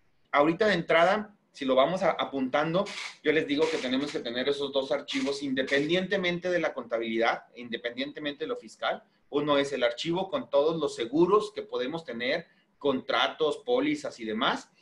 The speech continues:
Y el otro es el archivo con todos los activos fijos para tenerlos perfectamente ubicados, ¿sí? Si los tenemos mejo-, identificados, pues sería lo mejor.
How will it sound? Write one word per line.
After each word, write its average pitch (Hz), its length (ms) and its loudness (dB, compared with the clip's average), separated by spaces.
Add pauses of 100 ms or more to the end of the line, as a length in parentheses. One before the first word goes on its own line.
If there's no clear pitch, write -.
(420)
Y 143 200 2
el 143 140 4
otro 151 260 2
es 165 120 -2
el 156 180 -2
archivo 170 400 -4
con 127 200 -4
todos 139 220 4
los 143 160 -2
activos 127 480 -6
fijos 139 380 -6
para 117 260 -4
tenerlos 113 320 -10
perfectamente 123 840 -6
ubicados, 95 680 -8 (320)
¿sí? 151 320 -6
Si 127 140 -10
los 120 140 -4
tenemos 151 360 -2
mejo-, 139 240 -6
identificados, 131 1040 -2 (360)
pues 113 120 -16
sería 113 200 0
lo 139 100 0
mejor. 107 460 -4